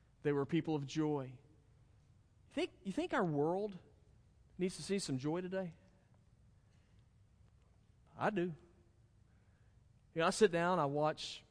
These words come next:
I watch the news like a lot of y'all do. I listen to the radio like a lot of you do.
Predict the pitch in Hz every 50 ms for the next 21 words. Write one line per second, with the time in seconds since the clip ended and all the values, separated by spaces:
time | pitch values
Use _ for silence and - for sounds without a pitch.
0 | - - - - - - 143 139 135 151 151 - - 151 139 139 147 151 156 156
1 | 143 139 123 123 - 131 135 139 139 135 139 135 135 135 143 147 139 120 117 120
2 | 131 139 139 - - 151 143 135 143 143 131 123 131 127 123 127 135 139 131 147
3 | 147 151 151 147 147 147 147 143 139 131 - 127 127 131 135 131 127 135 139 131
4 | 135 135 139 143 143